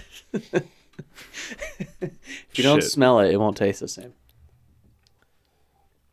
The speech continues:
Speaker 1: We're in Sun River, and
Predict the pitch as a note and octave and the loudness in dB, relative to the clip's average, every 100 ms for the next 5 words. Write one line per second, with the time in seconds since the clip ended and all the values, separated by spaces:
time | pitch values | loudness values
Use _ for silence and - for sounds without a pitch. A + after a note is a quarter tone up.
0 | _ _ _ _ _ _ _ _ D3 C3+ | _ _ _ _ _ _ _ _ -4 -2
1 | A#2+ C3+ A2 A2 A#2+ B2+ _ - - - | 0 -2 0 2 2 2 _ -18 -18 -18
2 | _ _ _ _ _ _ _ _ - B2 | _ _ _ _ _ _ _ _ -8 -6
3 | A2+ G#2+ | -4 -6